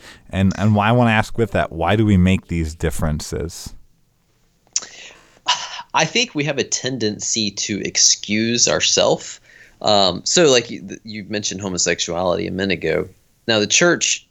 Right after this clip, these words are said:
Speaker 2: well, the church has done all kind of things, but in some ways, the church has improved its response to people who deal with same-sex attraction and,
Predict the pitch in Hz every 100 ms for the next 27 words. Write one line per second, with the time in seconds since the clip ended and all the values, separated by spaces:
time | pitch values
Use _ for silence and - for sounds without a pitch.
0 | _ 98 92 160 165 107 101 87 - 85
1 | 76 71 67 - 92 - 110 - 170 139
2 | 117 98 - 110 - 90 73 - - 147
3 | 135 110 76 - 80 - - 95 82 -
4 | - - - 110 98 95 90 87 - -
5 | - - 101 90 92 87 - 87 87 85
6 | 82 - 82 82 - 90 85 - 80 87
7 | 85 78